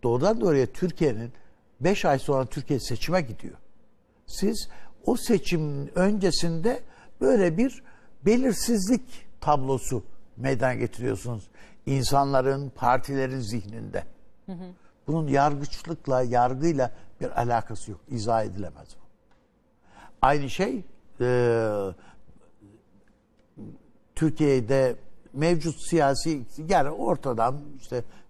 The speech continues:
Speaker 1: merkez medyanın herhangi bir Milliyet'e, işte Hürriyet'e, Sabah'a,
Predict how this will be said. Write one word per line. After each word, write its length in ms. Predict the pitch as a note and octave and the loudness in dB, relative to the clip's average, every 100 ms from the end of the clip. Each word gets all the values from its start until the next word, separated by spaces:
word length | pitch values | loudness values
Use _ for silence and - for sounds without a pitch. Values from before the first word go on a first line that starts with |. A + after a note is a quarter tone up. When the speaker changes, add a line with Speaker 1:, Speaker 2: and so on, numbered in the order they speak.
| - | 0
Speaker 1:
merkez 420 | D#3 B2+ C#3 G#2+ | 0 2 0 -2
medyanın 520 | B2 A#2+ F#2+ F2 A#2+ | -2 -2 -2 -8 -2
herhangi 460 | D3 C3 A#2+ G#2+ G2+ | 0 0 -2 -6 -8
bir 100 | G#2+ - - - | -8 -12 -20 -12
Milliyet'e, 680 | D3+ D3 F#2 F2 E2 - A2 G#2 - - | -4 -4 -4 -6 -8 -8 -8 -10 -16 -18
işte 280 | - - G2 - - | -12 -6 -6 -8 -8
Hürriyet'e, 680 | C3 A2+ F#2 E2 - A2+ G#2+ | -6 -4 -6 -8 -2 0 0
Sabah'a, 580 | - A#2+ A#2 F#2 F#2+ | -2 -2 0 0 -2